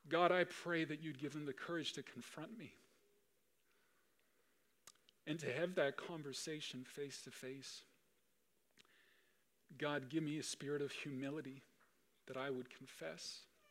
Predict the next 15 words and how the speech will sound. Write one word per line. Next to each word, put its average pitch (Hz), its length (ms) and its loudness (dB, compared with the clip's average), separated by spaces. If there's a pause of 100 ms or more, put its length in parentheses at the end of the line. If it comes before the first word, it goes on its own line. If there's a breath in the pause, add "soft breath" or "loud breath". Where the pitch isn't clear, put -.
(1700 loud breath)
and 151 160 4
that 147 80 8
I 151 100 12
would 156 180 8
be 147 120 2
reconciled 151 720 2
to 131 60 -6
my 135 120 -4
brothers 135 500 -2
and 135 80 -8
sisters. - 720 -6 (2500 loud breath)
God, 156 300 8
guard 160 280 8
my 175 140 4
mouth 147 360 0